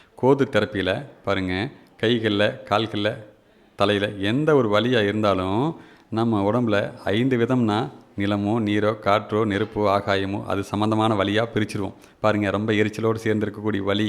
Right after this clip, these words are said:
அப்படின்னா அது நெருப்பு சம்பந்தமான வலி. இடம் விட்டு இடம் நகர்ந்துட்டே இருக்குதா,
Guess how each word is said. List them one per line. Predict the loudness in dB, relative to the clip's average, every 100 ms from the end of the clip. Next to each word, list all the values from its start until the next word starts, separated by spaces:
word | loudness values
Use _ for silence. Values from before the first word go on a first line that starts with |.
| -4
அப்படின்னா | -8 -4 -2 0 0 -4 -6 -16 -10
அது | -6 -4
நெருப்பு | -4 -4 -6
சம்பந்தமான | -8 -6 -4 -4 -4
வலி. | -4 -6 -10 -18 -20 -20 -20 -8
இடம் | -4 -2 -2
விட்டு | -2 -2
இடம் | -2 -2
நகர்ந்துட்டே | -2 -4 -2 -2
இருக்குதா, | -2 -2